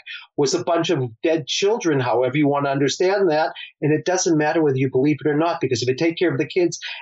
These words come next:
and then, and that feeling, that excruciating feeling goes away, you won't care if it's real or if it's in your imagination or anything, all you'll care about is you don't have to rip off your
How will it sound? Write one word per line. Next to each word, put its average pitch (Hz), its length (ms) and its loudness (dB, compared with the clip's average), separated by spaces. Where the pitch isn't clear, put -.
and 143 180 2
then, 143 240 2
and 135 440 0
that 127 260 0
feeling, 175 380 2
that 127 240 0
excruciating - 680 0
feeling 220 360 0
goes 151 260 0
away, 156 360 2
you 117 160 0
won't 247 420 0
care 139 340 2
if 117 160 0
it's 113 220 0
real 226 560 2
or 120 140 2
if 117 160 0
it's 107 220 0
in 98 180 0
your 95 160 2
imagination 117 760 0
or 147 40 2
anything, 165 340 0
all 147 240 0
you'll 196 240 0
care 135 180 2
about 135 240 2
is 139 160 0
you 139 80 0
don't 156 200 2
have 151 140 -2
to 120 100 0
rip 117 300 -2
off 147 240 0
your 170 120 2